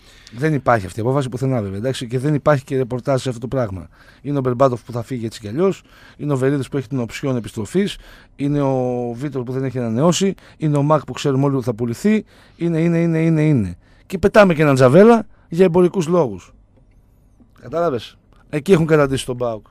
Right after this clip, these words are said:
Να κάνει ο άλλος για να πουλήσει δύο εφημερίδες, από τις, ε, εξακόσιες να τις πάει σε εξακόσιες δώδεκα, ωραία. Να παίζει με τα περιουσιακά στοιχεία του παοκ και με τον παοκ παραμονές αγώνων. Εκεί φτάσαμε. Εντάξει, τι να πει κανείς.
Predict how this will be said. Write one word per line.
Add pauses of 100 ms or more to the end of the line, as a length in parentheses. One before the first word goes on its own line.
(460)
Να
κάνει
ο
άλλος
για
να
πουλήσει
δύο
εφημερίδες, (540)
από
τις,
ε,
εξακόσιες
να
τις
πάει
σε
εξακόσιες
δώδεκα, (400)
ωραία. (380)
Να
παίζει
με
τα
περιουσιακά
στοιχεία
του
παοκ
και
με
τον
παοκ
παραμονές
αγώνων. (760)
Εκεί
φτάσαμε. (1160)
Εντάξει, (180)
τι
να
πει
κανείς.